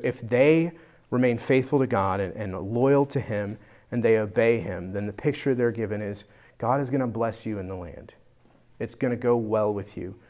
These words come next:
You're gonna have everything that you need to live your lives. God is gonna protect you. God is gonna provide for you. God is gonna care for you.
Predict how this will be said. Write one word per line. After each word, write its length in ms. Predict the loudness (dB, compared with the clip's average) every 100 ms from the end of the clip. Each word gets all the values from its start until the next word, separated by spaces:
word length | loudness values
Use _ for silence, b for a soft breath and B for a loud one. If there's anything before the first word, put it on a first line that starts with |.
| b b b -6
You're 100 | -2
gonna 180 | -2
have 260 | 0 0 0
everything 480 | 0 0 -2 0 0
that 80 | 2
you 140 | 0
need 320 | 0 0 -2
to 100 | -4
live 220 | -4 -2
your 100 | -2
lives. 560 | -2 -4 -6 -10 -16 -20 b b b b b
God 220 | 2 2
is 100 | 2
gonna 160 | -2 -2
protect 560 | -4 -6 -2 -2 -2
you. 300 | -8 -6 -8 -12 -20 -20 -2
God 240 | 2 2
is 80 | 2
gonna 180 | -2 -4
provide 680 | -8 -6 -2 2 4 2
for 120 | -2 -6
you. 100 | -2
God 160 | 0 0
is 80 |
gonna 160 | -4 -8
care 320 | -6 0 0
for 180 | 0 -6
you. 340 | -6 -4 -6